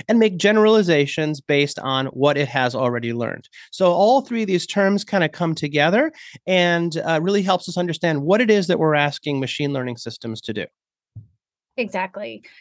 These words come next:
Speaker 2: So hopefully now at a high level, if you hear somebody say prediction, inference, or generalization, you will at least know what they are talking about.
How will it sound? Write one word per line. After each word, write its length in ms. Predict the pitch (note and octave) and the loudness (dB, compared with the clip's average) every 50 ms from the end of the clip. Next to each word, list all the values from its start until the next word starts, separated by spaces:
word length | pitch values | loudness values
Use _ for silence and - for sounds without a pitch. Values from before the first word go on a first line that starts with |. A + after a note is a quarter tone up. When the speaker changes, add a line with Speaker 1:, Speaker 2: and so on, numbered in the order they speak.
| _ | _
Speaker 2:
So 120 | - D#4+ D4+ | -2 0 2
hopefully 380 | D#4 G4+ G#4 - G4 G4+ F#4+ | 2 2 2 2 2 4 4
now 400 | E4+ D4 C4+ C#4 C#4 C#4+ D4 - | 4 4 4 4 4 2 2 2
at 140 | - A3 F#3 | 2 0 0
a 40 | E3 | 0
high 360 | - - - B3+ B3+ C4+ C#4+ | -2 -2 2 2 4 4 2
level, 420 | C4 A#3+ A#3+ B3 B3 C4+ C4 C4 A#3 | 2 2 0 2 2 2 2 2 2
if 220 | G#3 G#3 - - | 0 -2 -6 -8
you 80 | G#3 F#3+ | -10 -4
hear 240 | G3 C4 C4+ C#4+ | 0 2 2 2
somebody 560 | C#4 - C#4 B3+ A#3 A#3 A3 A3 A3 G#3+ G#3 - _ - | 2 0 -2 -2 -2 -2 -4 -4 -6 -8 -10 -12 _ -20
say 400 | - - - A#3+ G#3 G#3 G3 G3+ | -18 -4 0 2 4 4 2 0
prediction, 680 | G3+ - A3 G#3 C4+ D4+ D4 - - C#4+ C4 C4 B3 | -2 -4 -2 2 2 2 0 0 0 0 2 2 0
inference, 580 | - A#3 A#3+ A#3+ A#3+ B3+ A#3+ A#3+ A#3+ A#3+ A#3+ - | -2 -2 -2 -2 -2 0 0 0 0 -2 -4 -4
or 100 | G#3 G3 | -4 -2
generalization, 1000 | F#3+ - A3 G#3+ A3 A3 G#3+ G#3 G#3 G3+ G#3 G3 F#3+ G3 - A3+ G3+ G3+ G#3 G#3 _ _ - _ _ | 0 0 0 0 0 -2 -2 -2 -2 0 0 0 0 0 -2 -2 -2 -2 -4 -6 _ _ -20 _ _
you 140 | - B3 B3+ | -2 2 2
will 160 | B3 A3 G#3 | 4 4 4
at 100 | G3 - | 2 2
least 240 | - C4+ D#4 C#4 - | 2 0 0 2 2
know 100 | A3+ F#3+ | 2 2
what 140 | F#3 F#3 F#3 | 2 2 2
they 140 | F#3+ F3 F3 | 2 2 0
are 80 | E3+ | 0
talking 420 | E3+ - E3+ E3+ - - F3 F#3 - | -2 -2 -4 -4 -4 -6 -10 -10 -10
about. 340 | G3+ G#3 A#2 A#2 - - | -10 -8 -8 -8 -8 -10